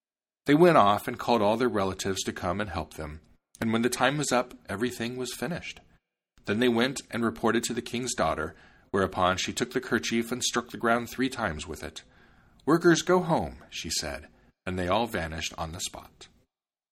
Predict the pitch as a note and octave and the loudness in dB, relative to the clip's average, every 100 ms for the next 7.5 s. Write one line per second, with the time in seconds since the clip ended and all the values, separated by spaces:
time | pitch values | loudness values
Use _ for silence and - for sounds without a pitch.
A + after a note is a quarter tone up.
0 | _ _ _ _ _ _ D3 F3 G#3 B3 | _ _ _ _ _ _ 2 4 4 2
1 | - E3+ D#3 E2 F2+ - _ _ G#2+ - | 2 2 2 -2 -2 -8 _ _ -4 2
2 | A2+ - - G#2 - D2+ D#2+ D#2+ B2+ A#2 | 2 2 -2 -2 -2 -8 -10 -6 0 0
3 | A2 F#2 D2+ - B2 - C3+ F#2+ E2 C#2+ | 0 -4 -6 -6 -6 -2 0 0 -4 -2
4 | A2 B2+ A#2+ A2+ E2+ D#2 D#2+ - _ _ | 0 0 -2 -4 -6 -8 -14 -20 _ _
5 | _ _ _ _ _ _ _ - A#2 A2+ | _ _ _ _ _ _ _ -4 -2 -2
6 | - A2+ A#2 F2+ D#2+ B2 A#2+ - G2 F2 | 2 2 2 -6 0 0 0 -2 -4 -4
7 | - C3+ G#2 - | -4 -2 -2 -2